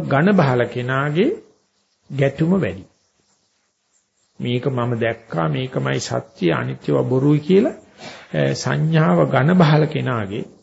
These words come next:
දැඩිව ගන්න කෙනා කවුරුවත් කියන දෙයක් අහන්න කැමති නෑ. Taman දැක්ක දේ දැක්කාමයි, ඇත්තමයි, පේන දේ තමයි තියෙන්නේ, තියෙන දේ තමයි පේන්නේ, මම මේ දැකලා කතා කරන්නේ, මම දැනගෙන කතා කරන්නේ කියලා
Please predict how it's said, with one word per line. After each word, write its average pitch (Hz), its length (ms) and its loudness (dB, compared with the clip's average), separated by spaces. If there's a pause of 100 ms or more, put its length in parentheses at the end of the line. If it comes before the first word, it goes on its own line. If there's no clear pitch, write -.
(320)
දැඩිව 160 280 6
ගන්න 135 320 0
කෙනා 127 280 -8
කවුරුවත් 160 540 -2
කියන 139 220 -4
දෙයක් 131 240 -4
අහන්න 127 240 -2
කැමති 127 340 -4
නෑ. 202 160 0 (460)
Taman 135 340 0
දැක්ක 120 360 -2 (100)
දේ 151 240 0
දැක්කාමයි, 135 840 -2
ඇත්තමයි, 156 640 -2 (180)
පේන 147 360 -4
දේ 147 180 0
තමයි 135 300 -4 (240)
තියෙන්නේ, 143 540 -4
තියෙන 143 320 0
දේ 147 200 2
තමයි 143 320 0
පේන්නේ, 135 440 0
මම 143 240 -2
මේ 143 220 -2
දැකලා 110 380 -2
කතා 147 320 0
කරන්නේ, 170 320 -2
මම 143 220 -4
දැනගෙන 135 440 -2
කතා 147 280 0
කරන්නේ 151 300 -2
කියලා 190 260 -2